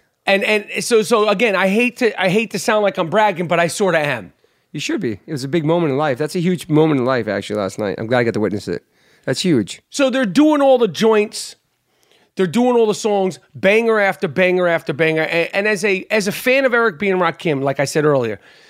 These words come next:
Speaker 1: the mystique around them, you know, they, they were never, they were never out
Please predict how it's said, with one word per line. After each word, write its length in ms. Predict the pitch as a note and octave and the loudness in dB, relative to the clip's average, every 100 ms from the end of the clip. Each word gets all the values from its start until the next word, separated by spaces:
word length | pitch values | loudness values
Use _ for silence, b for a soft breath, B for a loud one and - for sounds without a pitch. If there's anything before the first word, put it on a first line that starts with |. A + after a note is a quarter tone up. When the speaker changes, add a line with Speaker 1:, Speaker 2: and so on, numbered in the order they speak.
| b b b b _ | b b b b _
Speaker 1:
the 60 | G3 | 4
mystique 640 | F#3+ - - - C#4+ D4 G#3+ | 4 2 -2 2 2 4 2
around 400 | E3 D3 C3+ B2 | 2 2 0 -2
them, 260 | G#2+ - _ _ _ _ - | -6 -10 _ _ _ _ -2
you 100 | G3+ | 4
know, 140 | G3+ F#3 | 6 6
they, 160 | F#3+ | 6
they 140 | F3+ F#3+ | 6 4
were 140 | F#3 | 4
never, 420 | G3 A3+ A3+ A3+ | 4 2 4 2
they 180 | F#3+ F#3+ | 2 0
were 100 | F3+ | 0
never 300 | F#3 G#3 G#3 - | 0 0 0 0
out 320 | F#3 G3+ - | 2 2 -2